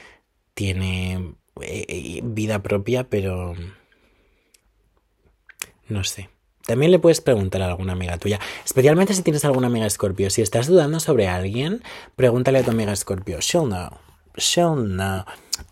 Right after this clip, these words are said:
Sin más dilación, pasemos a nuestra ronda de preguntas para darle un pelín más de forma al episodio. Eh, por si no lo sabías, en Instagram, usuario Dan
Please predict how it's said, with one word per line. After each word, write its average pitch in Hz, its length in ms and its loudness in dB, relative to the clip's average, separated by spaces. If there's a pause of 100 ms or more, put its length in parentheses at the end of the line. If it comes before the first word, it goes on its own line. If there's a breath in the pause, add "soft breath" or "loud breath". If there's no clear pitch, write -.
(140)
Sin 113 160 2
más 113 240 2
dilación, 123 560 4
pasemos 101 560 -2
a 107 140 -4
nuestra 104 380 -2
ronda 95 260 -2
de 101 100 -2
preguntas 101 420 -4
para 92 160 -4
darle 92 320 -2
un 98 200 -6
pelín 101 180 -2
más 101 200 -2
de 104 100 -2
forma 101 340 -2
al 101 60 -2
episodio. 117 840 0 (520 loud breath)
Eh, 104 260 -4
por 98 180 -2
si - 140 -4
no 101 80 0
lo 104 120 -2
sabías, 113 680 -2
en 104 120 -2
Instagram, 107 680 -4
usuario 101 440 -4
Dan 98 320 -4